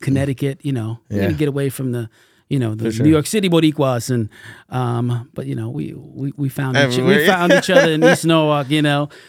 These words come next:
Speaker 1: Um, and then, um, you know, lived there until I was thirteen.
Speaker 2: Mm-hmm.
Speaker 1: Um, back in, uh, nineteen eighty-nine, came to Milwaukee. It's a long story. I'm not sure, I'm not sure if you wanna hear that story.
Speaker 2: Well, we here
Speaker 1: But,
Speaker 2: for it.
Speaker 1: um,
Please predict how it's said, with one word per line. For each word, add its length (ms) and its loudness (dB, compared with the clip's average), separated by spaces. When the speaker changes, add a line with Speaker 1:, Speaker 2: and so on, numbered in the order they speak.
Speaker 1:
Um, 720 -4
and 180 -6
then, 220 -4
um, 480 -4
you 140 -4
know, 160 -2
lived 240 -2
there 160 2
until 240 -2
I 40 -2
was 220 -4
thirteen. 640 -2
Speaker 2:
Mm-hmm. 240 -6
Speaker 1:
Um, 440 -4
back 280 -2
in, 140 0
uh, 160 -2
nineteen 380 -2
eighty-nine, 480 -4
came 260 -4
to 60 -4
Milwaukee. 500 -6
It's 100 -12
a 60 -8
long 300 -6
story. 420 -6
I'm 100 -6
not 140 -6
sure, 260 -8
I'm 160 -6
not 160 -6
sure 160 -4
if 100 -6
you 60 -2
wanna 160 -2
hear 180 -2
that 160 -4
story. 400 -4
Speaker 2:
Well, 160 -2
we 140 0
here 180 2
Speaker 1:
But, 120 0
Speaker 2:
for 60 2
it. 40 2
Speaker 1:
um, 480 -2